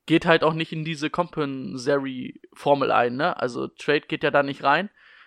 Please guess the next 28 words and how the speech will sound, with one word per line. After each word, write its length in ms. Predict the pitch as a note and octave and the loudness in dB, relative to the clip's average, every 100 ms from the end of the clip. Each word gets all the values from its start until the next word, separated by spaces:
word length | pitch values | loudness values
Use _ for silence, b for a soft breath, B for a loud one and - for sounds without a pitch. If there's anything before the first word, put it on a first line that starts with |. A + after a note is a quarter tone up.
| _ | _
Das 200 | C#3 - | -6 2
heißt, 280 | C#3+ C#3 - | 4 4 0
die 40 | |
Patriots 480 | - D3 - D3 - | -4 -4 -2 -4 -2
werden 280 | C#3+ D3 D3 | 0 0 0
nächstes 300 | D3 - D3 | -6 -6 -2
Jahr 140 | D3+ | -2
wieder 240 | D3 D3 C3+ | 0 0 2
ordentlich 420 | C#3 D3 - D3 | 0 -2 -6 -2
da 120 | C#3+ | 2
abstauben, 500 | C3+ - - F3 E3+ | 2 0 0 0 0
wahrscheinlich 380 | D3 - C#3+ C#3 | -4 -6 -6 -6
zwei 200 | - C#3 | -4 -4
Drittrunden-Picks, 920 | C3 C#3+ - F3 F3+ - F#3 - - b b b b - | -4 -10 -6 -6 -6 -8 -10 -10 -16 b b b b -2
da 160 | C#3 | 0
sie 100 | C3 | 2
ja 80 | C#3+ | 0
Trent 340 | C#3 D#3+ C#3+ - | 2 0 -2 0
Brown 400 | C#3+ D3 D3+ C3+ | 2 4 2 -4
und 300 | - D#3+ F3 - | -6 -6 -8 -10
Trey 240 | - E3+ | -2 -2
Flowers 360 | - E3 E3+ F3 | 0 -2 0 -2
abgegeben 400 | - D#3+ F3 E3+ | -8 -6 -4 -4
haben, 140 | D#3 | -4
so 120 | C3+ | -6
wie 60 | B2+ | -10
dieses 320 | B2+ D#3+ F3 | -10 -10 -4
Jahr. 260 | E3+ E3 | -2 -2